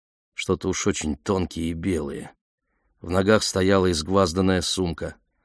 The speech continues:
Я как купил грузовичок, так с тех пор ни разу не мыл там пол. Комья прошлогодней или позапрошлогодней земли за зиму превращались в пыль.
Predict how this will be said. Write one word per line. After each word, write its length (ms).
Я 220
как 220
купил 340
грузовичок, 680
так 200
с 80
тех 180
пор 200
ни 80
разу 300
не 140
мыл 200
там 220
пол. 380
Комья 340
прошлогодней 760
или 160
позапрошлогодней 1080
земли 420
за 280
зиму 260
превращались 760
в 160
пыль. 300